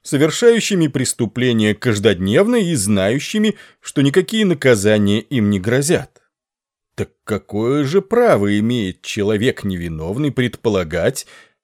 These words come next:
будто для него закон не опасен?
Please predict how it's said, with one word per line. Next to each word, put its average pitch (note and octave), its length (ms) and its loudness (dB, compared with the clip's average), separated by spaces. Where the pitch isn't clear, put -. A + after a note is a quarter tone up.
будто F2+ 500 -8
для F2+ 220 -4
него F2 600 -2
закон A2 600 0
не A2+ 100 2
опасен? - 640 -6